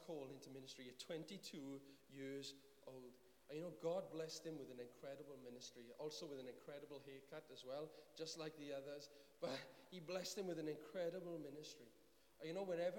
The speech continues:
he spoke, just like with Edwards, wherever he spoke, revival followed. Revival followed. I know as, uh, he was requested once by the Wesley brothers to join him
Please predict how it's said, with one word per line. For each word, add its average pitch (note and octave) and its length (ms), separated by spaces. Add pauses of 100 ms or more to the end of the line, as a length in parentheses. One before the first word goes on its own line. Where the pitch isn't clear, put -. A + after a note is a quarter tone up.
he A3 80
spoke, D3 400 (180)
just E3+ 240
like F3+ 160
with E3+ 140
Edwards, C3 400
wherever D3 320
he G3+ 60
spoke, B2 340 (720)
revival B2 560
followed. A#2 400 (640)
Revival D3 720 (400)
followed. C3+ 460 (480)
I E3 160
know F3+ 200
as, F3+ 260 (340)
uh, E3+ 160 (160)
he D#3+ 60
was D#3 160
requested F3 580
once F3+ 240
by D#3 280
the D3+ 60
Wesley E3 480
brothers C#3+ 380
to D3+ 40
join E3 360
him F3+ 140